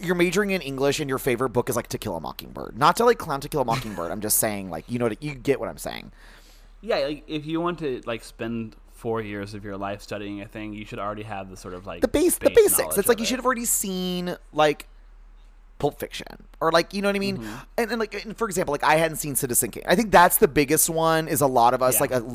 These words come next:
Speaker 1: and, like, our professors hated it, but, like, so
Speaker 2: <sighs>
Speaker 1: millennials are very, like, "I don't watch old movies," and they, like, had to, like, literally be like, "Watch this movie, you fucking idiot, you Philistine."
Speaker 2: I, fuck,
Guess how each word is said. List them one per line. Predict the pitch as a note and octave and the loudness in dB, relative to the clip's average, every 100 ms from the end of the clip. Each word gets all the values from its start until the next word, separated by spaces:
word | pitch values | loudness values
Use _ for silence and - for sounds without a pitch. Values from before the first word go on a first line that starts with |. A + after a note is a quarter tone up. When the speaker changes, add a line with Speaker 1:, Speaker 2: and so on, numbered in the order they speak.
| A#2 | -6
Speaker 1:
and, | C#3 B2 | -6 0
like, | B2 - - C3+ | 0 0 -4 0
our | C3 B2+ | 2 2
professors | C3 B2+ C3+ A2+ | 0 0 0 -4
hated | - A2 G#2+ A#2 C3+ | -6 -6 -2 -2 2
it, | C#3+ C#3+ - - - - - | 2 0 -6 -20 -20 -4 2
but, | C3 | 4
like, | C3 | 2
so | - - B2 | 2 4 4
Speaker 2:
<sighs> | A#2+ D3 | 2 0
Speaker 1:
millennials | C#3+ C3+ B2+ C3+ C#3 C3 - - | 0 0 0 2 2 2 0 0
are | C3+ | 2
very, | B2 A#2+ B2+ | 2 0 -2
like, | A#2 A#2 - | -2 -4 -4
"I | F#3+ | -2
don't | - B2 | -2 -2
watch | - A2+ | -4 -2
old | - C2+ | -4 -4
movies," | E2 C#2 C2 C#2+ - | -8 -8 -8 -6 -6
and | B2 | -4
they, | A#2+ | -2
like, | A2+ A2+ | -2 -4
had | - A2+ G#2 | -6 -8 -6
to, | |
like, | A2 G#2+ | -6 -6
literally | G2+ A2 | -8 -8
be | G#2+ | -6
like, | G2+ - F#2+ | -8 -8 -6
"Watch | G2 G#2 - - - - | 0 0 0 -8 -14 -8
this | G2 - - | -6 -6 -10
movie, | F#2 G2+ F#2+ | -12 -10 -10
you | F#2 F2+ | -12 -16
fucking | - F#2+ G2 G#2 F#2 - - - D#3 | -10 -8 -8 -10 -14 -16 -20 -2 4
idiot, | G3 A3+ D3 G2 B2+ | 6 4 -2 -4 -2
you | C#3+ B2+ - - | -2 -2 -10 0
Philistine." | D#3 C#3 A#2 - C#3+ | 4 4 2 -2 -4
Speaker 2:
I, | D3 - - - | -8 -16 -10 -6
fuck, | E3+ | -6